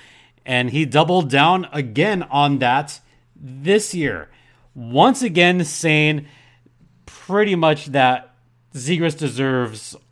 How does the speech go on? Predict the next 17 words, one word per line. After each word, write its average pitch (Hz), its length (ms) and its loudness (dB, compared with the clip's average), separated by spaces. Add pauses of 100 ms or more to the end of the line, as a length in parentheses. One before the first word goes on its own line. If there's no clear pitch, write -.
(200)
all 135 220 0
the, 117 440 -4
in-, 127 220 -10
like, 123 240 -6
he 175 100 -8
deserves 139 320 -4
to 135 80 -10
get 110 160 -8
hurt. 92 260 -16 (1400)
That's - 120 -20 (100)
pretty 165 340 -2
much 127 280 -4
it. 87 160 -14 (1400)
I 196 200 6
do 175 220 -2
not 147 300 4
like 127 500 0